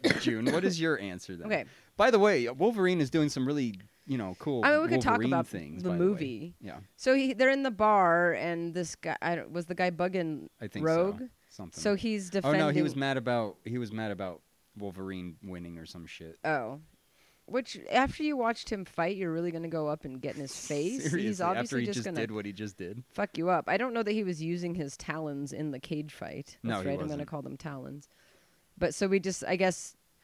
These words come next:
Speaker 2: because this was a long time ago, we were just being introduced to what
Speaker 1: Yeah.
Speaker 2: Wolverine is, in
Speaker 1: Right.
Speaker 2: case, again,
Speaker 1: We
Speaker 2: you
Speaker 1: didn't
Speaker 2: didn't
Speaker 1: know what
Speaker 2: know.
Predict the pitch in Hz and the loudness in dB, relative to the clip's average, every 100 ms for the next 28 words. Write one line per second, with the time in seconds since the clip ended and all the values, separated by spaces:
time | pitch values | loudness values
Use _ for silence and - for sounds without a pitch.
0 | _ _ _ _ _ - 160 185 190 170 | _ _ _ _ _ -8 -4 2 2 0
1 | 175 175 165 156 147 147 165 151 139 139 | -4 -2 0 0 -2 -2 -2 0 -2 -2
2 | 147 151 143 147 131 147 143 143 135 135 | 0 -2 -2 -6 -2 -2 -2 -6 -8 -8
3 | 131 - 143 - 143 98 131 107 120 131 | -8 -6 -4 -4 -4 -4 -6 -8 -10 -8
4 | 135 113 110 139 - - 101 92 143 135 | -6 -6 -6 -10 -12 -12 -8 -4 -4 -4
5 | - 147 139 135 127 143 156 104 98 101 | -8 -4 -2 0 0 0 -2 -2 -2 -2
6 | 147 156 | -2 -2